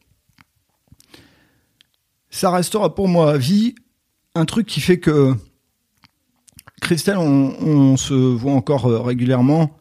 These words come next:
Aline aussi, et, euh, Christelle est partie, euh, plus loin, euh, dans le, dans le sud de la France. Mais je sais que à n'importe quel moment, je peux l'appeler. Et, euh, il y aura un partage. Donc,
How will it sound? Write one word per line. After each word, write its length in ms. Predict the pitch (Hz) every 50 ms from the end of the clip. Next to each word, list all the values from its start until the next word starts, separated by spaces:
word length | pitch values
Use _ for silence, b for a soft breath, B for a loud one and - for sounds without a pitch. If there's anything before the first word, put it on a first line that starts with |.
| _ _
Aline 300 | - 135 135 147 147 143
aussi, 320 | 131 - - 165 165 165 - b b b b b b b
et, 140 | 120 120 127
euh, 320 | 131 123 123 123 - 123 113
Christelle 320 | - 131 - - 151 131
est 40 | 131
partie, 400 | - 131 123 - 139 131 120 123
euh, 120 | 117 113 104
plus 240 | - - - 139 131
loin, 340 | 123 135 139 139 131 123 117
euh, 60 | 113
dans 160 | 117 127 120
le, 280 | 117 113 113 110 117 120
dans 120 | 135 151
le 60 | 135
sud 180 | - - 127 113
de 80 | 120
la 100 | 120 117
France. 360 | 113 - 160 165 - - - - _ _ _ _ _ _ _ _ _ _ _ _ _ _ _ _ _ _ _ _ _ - _ _ _ _ _ _ - -
Mais 240 | 147 131 135 131 123
je 120 | - 139 135
sais 220 | - - 160 147
que 320 | - - 127 120 117 113 b b b b b b b b b
à 100 | 147 143
n'importe 320 | 160 160 - 156 139 -
quel 140 | - 170 147
moment, 220 | 143 147 147 151
je 120 | 139 - -
peux 100 | - 135
l'appeler. 400 | 127 123 - - 143 139 131 135 b b b b b b b b b b b b -
Et, 320 | 131 135 139 135 131 127
euh, 160 | 123 120 120 120
il 40 |
y 40 | 123
aura 120 | 131 131 127
un 60 | 123
partage. 380 | - 151 135 - 165 151 123
Donc, 200 | 135 135 123 -